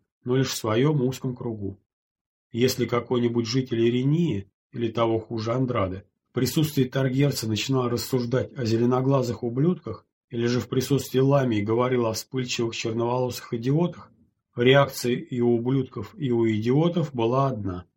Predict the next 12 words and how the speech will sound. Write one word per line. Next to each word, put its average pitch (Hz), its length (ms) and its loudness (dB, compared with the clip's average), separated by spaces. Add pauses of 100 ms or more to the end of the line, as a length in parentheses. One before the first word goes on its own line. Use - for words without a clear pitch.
(140)
невежи 127 480 4
чистили 117 500 -6
рыло. 95 400 -4 (340)
Мол, 139 240 4
если 151 300 2
мы 156 200 2
и 156 40 4
ругаемся, 160 680 2
то 127 100 -4
это 147 180 0
наше 131 340 0
дело, 107 440 -2